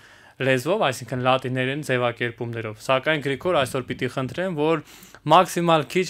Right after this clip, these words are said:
լինեն լատինական ձևակերպումները, որպեսզի մեր ունկնդիրներն ու ակնդիրներն ավելի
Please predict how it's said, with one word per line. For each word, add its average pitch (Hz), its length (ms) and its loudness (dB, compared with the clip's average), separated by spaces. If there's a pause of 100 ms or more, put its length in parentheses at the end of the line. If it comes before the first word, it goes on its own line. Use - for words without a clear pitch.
լինեն 156 320 -2
լատինական 131 640 0
ձևակերպումները, 127 960 2
որպեսզի 131 480 -2
մեր 127 160 -2
ունկնդիրներն 127 560 -2
ու 123 140 -2
ակնդիրներն 131 580 -6
ավելի 135 300 -2